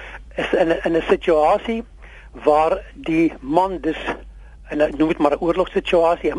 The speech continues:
uit, vanuit 'n magsposisie, vanuit 'n oorwinnaarsposisie, eh, die vrou gebruik as 'n instrument om onder andere tweeledig, eh, 'n doel te bereik. Eerstens om die vrou, eh, sy eie welles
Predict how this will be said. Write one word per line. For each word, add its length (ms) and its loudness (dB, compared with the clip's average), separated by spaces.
uit, 200 -6
vanuit 380 0
'n 120 -4
magsposisie, 840 -2
vanuit 300 0
'n 100 -2
oorwinnaarsposisie, 1200 -2
eh, 300 -2
die 120 -2
vrou 260 4
gebruik 480 0
as 220 -2
'n 140 2
instrument 800 0
om 120 -2
onder 440 2
andere 540 0
tweeledig, 800 0
eh, 340 0
'n 100 -4
doel 200 2
te 120 0
bereik. 360 -2
Eerstens 360 0
om 100 -2
die 100 -6
vrou, 320 2
eh, 180 -8
sy 60 4
eie 420 4
welles 400 2